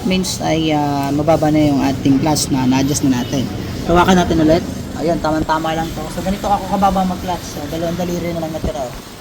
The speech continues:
So kanina ganyan pa yan, tatlong daliri ang pasok. Ngayon ay dalawa na lang, okay? So halimbawa at di kayo komportable, pwede nyo pa rin i-adjust, i-adjust ng konti. So pag napababa, ika nga,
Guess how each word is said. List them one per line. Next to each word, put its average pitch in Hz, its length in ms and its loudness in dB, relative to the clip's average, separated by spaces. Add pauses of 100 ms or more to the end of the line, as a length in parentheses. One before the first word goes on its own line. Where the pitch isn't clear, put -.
So 190 80 -4
kanina 208 320 2
ganyan 180 320 -4
pa 175 160 -2
yan, 147 160 -6
tatlong 151 480 -8
daliri 151 400 -4
ang 143 80 -12
pasok. 147 320 -4 (160)
Ngayon 147 160 -6 (640)
ay 151 320 -6 (800)
dalawa 143 320 0
na 135 80 -2
lang, 135 160 -4 (160)
okay? 151 160 -8 (1040)
So 180 160 2
halimbawa 208 320 8
at 190 80 0
di 214 80 0
kayo 208 240 2
komportable, 196 480 -2
pwede 175 240 -2
nyo 180 160 -2
pa 160 160 0
rin 151 160 -2
i-adjust, 143 480 -2
i-adjust 156 800 0
ng 143 80 -2
konti. 131 320 -4 (800)
So - 80 -4
pag 175 160 0
napababa, 190 480 2
ika 156 240 0
nga, 151 160 -2